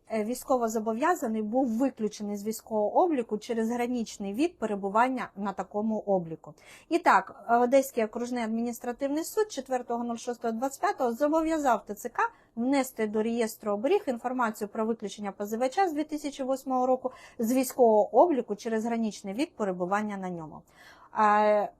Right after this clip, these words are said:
обґрунтування позивача зазначені в позивній заяві. І так, позивач був виключений з військового обліку в дві тисячі восьмому році через досягнення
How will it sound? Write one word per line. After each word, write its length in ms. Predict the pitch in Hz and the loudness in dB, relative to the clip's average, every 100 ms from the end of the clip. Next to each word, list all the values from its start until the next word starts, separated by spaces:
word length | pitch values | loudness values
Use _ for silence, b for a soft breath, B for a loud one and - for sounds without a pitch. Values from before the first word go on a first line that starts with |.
| - | 2
обґрунтування 760 | 254 247 269 233 240 269 262 | 4 4 -2 2 4 4 2
позивача 680 | 208 208 202 196 196 - 381 | -2 -2 -2 -2 -2 2 2
зазначені 600 | 311 196 185 240 - 226 | 2 -2 -4 -6 -6 -8
в 40 | 190 | -8
позивній 460 | 185 180 185 208 | -8 -6 -6 -6
заяві. 420 | 202 196 170 156 - | -6 -4 -4 -6 -4
І 80 | 320 | 0
так, 280 | 247 165 - | 2 2 2
позивач 480 | 262 262 294 285 233 | 2 4 4 4 2
був 220 | 226 247 | 0 2
виключений 560 | 254 233 208 - 208 196 | 2 0 -4 -4 -8 -6
з 80 | |
військового 540 | 196 208 - 190 180 262 | -6 -8 -4 -2 2 2
обліку 300 | 381 370 302 | 2 0 -2
в 60 | |
дві 120 | 226 226 | -4 -4
тисячі 400 | 294 294 240 214 | -6 -8 -10 -6
восьмому 400 | 214 214 190 196 | -6 -4 -6 -2
році 320 | 277 370 233 | -2 -2 -8
через 360 | - 285 302 | -4 -2 -2
досягнення 600 | 208 196 - 262 330 359 | -2 -6 0 0 0 -4